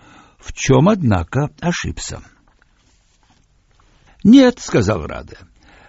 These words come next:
«наш бородатый Никола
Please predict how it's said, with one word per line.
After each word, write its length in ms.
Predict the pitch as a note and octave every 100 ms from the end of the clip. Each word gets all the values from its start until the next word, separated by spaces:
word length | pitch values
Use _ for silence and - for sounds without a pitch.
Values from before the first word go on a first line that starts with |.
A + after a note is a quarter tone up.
| -
«наш 520 | C#3+ B3 D4 A#3+ -
бородатый 1000 | B2+ F3+ F#3+ E3+ A3+ G#3+ - F3+ D3+ B2+ -
Никола 760 | C#3 C3 A#3 B3+ C3+ F#2 E2+